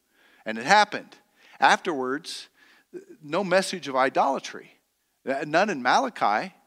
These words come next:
for sure. But matter of fact, here's, here's some of the phrases that are laid out to see if this sounds like a teenage,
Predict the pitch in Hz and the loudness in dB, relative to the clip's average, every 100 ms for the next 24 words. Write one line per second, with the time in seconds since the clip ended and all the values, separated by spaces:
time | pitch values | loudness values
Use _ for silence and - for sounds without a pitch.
0 | _ _ 143 - - 285 - - _ _ | _ _ -8 -6 -8 -8 -12 -14 _ _
1 | _ _ - - - 190 190 233 214 175 | _ _ -20 -20 -4 0 4 6 6 2
2 | - 233 226 - 208 208 202 196 165 139 | 0 0 0 2 0 2 2 2 4 2
3 | - - - - 196 220 220 180 156 139 | 0 -14 -12 2 6 6 6 2 0 0
4 | 120 160 156 156 156 175 170 160 147 123 | 2 4 4 2 4 6 6 6 6 2
5 | - 135 214 185 185 - 175 175 156 151 | -4 -2 -2 2 0 4 2 2 0 0
6 | 131 - 175 156 151 - | -2 -4 -2 0 0 -2